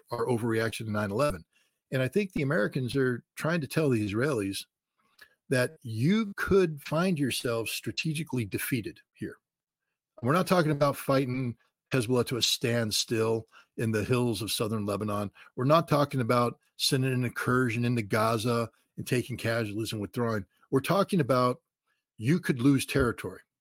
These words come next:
Hamas can, or Hezbollah can come in and take northern Israel. Right now, I believe they can. I believe Hezbollah is positioned to take northern Israel. And they're gonna be able to hold it. Why?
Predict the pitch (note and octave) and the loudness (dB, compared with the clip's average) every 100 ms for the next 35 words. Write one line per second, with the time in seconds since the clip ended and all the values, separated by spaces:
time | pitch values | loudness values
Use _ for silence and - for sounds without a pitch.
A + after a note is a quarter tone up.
0 | _ _ _ _ B2+ C3 E3+ E3 - D#3 | _ _ _ _ -2 2 2 0 -2 -6
1 | - C#3 A2+ E3+ E3 D#3+ C#3+ - A#2 B2+ | -2 -2 0 0 0 2 0 -2 -4 -2
2 | B2+ A#2 G2+ C3 A#2 _ B2+ B2 A2+ A2 | -2 -4 -4 -4 -4 _ -4 -4 -2 -4
3 | G#2+ G2+ F#2+ _ _ _ _ _ _ _ | -4 -8 -14 _ _ _ _ _ _ _
4 | _ _ _ - E3 A#2 G#2+ A#2 C3 - | _ _ _ -6 -4 -2 -6 -4 -4 0
5 | B2+ A#2 A#2+ - A2+ F2 - A2+ A2 A#2+ | 2 2 0 -4 -8 -8 -12 -8 -4 -2
6 | G#2 A2+ A2 A2+ A2 - - - - G#2 | -2 -4 0 0 -2 -8 -12 -12 -8 0
7 | B2+ B2 B2 - C3 A2+ A#2+ G#2+ G2+ G2 | 0 0 -6 -6 -4 -4 -4 -6 -4 -8
8 | F#2 E2+ _ - _ _ _ _ _ _ | -8 -12 _ -20 _ _ _ _ _ _
9 | _ - C3+ C3+ D3 C3 C3+ G#2 - F3+ | _ 0 4 4 4 4 4 2 4 8
10 | G3+ A#2 - D3 F3 F#2+ | 8 8 -2 0 2 0